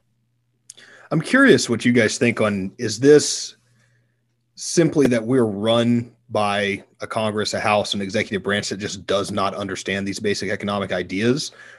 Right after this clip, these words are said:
Or do you think it's more of a situation of when you have a hammer, every problem looks like a nail, and they just have the power to legislate, so that's kind of their knee-jerk fix to everything?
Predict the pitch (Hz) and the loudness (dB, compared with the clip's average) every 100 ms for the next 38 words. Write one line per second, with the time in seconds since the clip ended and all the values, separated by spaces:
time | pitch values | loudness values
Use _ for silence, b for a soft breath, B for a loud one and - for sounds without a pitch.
0 | B 113 120 123 139 123 - 110 113 110 | B 0 2 4 2 2 0 2 2 2
1 | 98 - 101 113 104 104 - 101 90 - | 0 -2 -2 0 0 -2 0 -2 -4 -6
2 | 107 98 95 107 98 110 107 98 95 92 | -4 -2 0 0 0 2 2 2 0 -2
3 | 92 101 92 95 - 95 90 87 95 90 | 0 0 0 -4 -4 -6 -4 -2 0 0
4 | 85 85 87 85 85 - 92 87 85 98 | -2 -4 -6 -6 -6 -2 -2 -2 -4 -2
5 | 87 85 87 95 87 - 87 87 85 - | -2 -6 -6 -4 -4 -8 -6 -6 -6 -8
6 | 90 - 92 87 85 85 90 85 90 87 | -8 -6 -6 -6 -6 -6 -8 -6 -6 -6
7 | 85 - b b b _ - - - 78 | -8 -14 b b b _ -4 -4 -4 -6
8 | 95 87 - 85 98 | -6 -8 -12 -16 -16